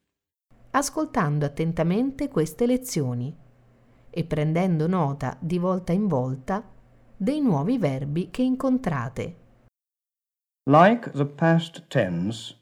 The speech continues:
Speaker 2: of regular verbs, the irregular verb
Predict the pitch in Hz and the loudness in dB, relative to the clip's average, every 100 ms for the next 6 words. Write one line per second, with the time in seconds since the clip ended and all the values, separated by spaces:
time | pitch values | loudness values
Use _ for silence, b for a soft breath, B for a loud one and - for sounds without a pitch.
0 | _ _ _ - 107 98 104 131 143 147 | _ _ _ -2 -2 0 2 4 4 2
1 | 135 120 104 101 76 78 95 98 - - | 2 2 0 -2 -2 -4 -6 -8 -14 -20
2 | _ _ _ _ _ _ _ _ _ - | _ _ _ _ _ _ _ _ _ -2
3 | 127 - 214 160 120 98 98 87 90 87 | 0 4 4 6 4 2 -4 -2 -2 -2
4 | 92 98 95 110 110 117 | -2 0 2 2 0 -4